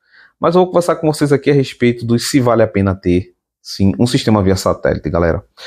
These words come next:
Como a gente sabe, a gente tá num mundo agora que o stream tá prevalecendo muito,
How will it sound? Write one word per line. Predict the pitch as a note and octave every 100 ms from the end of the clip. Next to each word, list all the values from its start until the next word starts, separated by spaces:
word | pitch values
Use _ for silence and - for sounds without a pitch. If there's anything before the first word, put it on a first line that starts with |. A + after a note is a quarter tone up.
| - -
Como | - D3+
a | D3+
gente | D#3+ -
sabe, | B2+ C3
a | B2
gente | B2+ B2
tá |
num | C3
mundo | G#2+ A#2 A2
agora | F#2 G#2
que | G#2 - G#2+ G2+ -
o | A2+
stream | A2+ - A2 G#2+
tá | A2
prevalecendo | A#2 G#2+ A2 G#2 - A#2+
muito, | G#2+ F#2+ F#2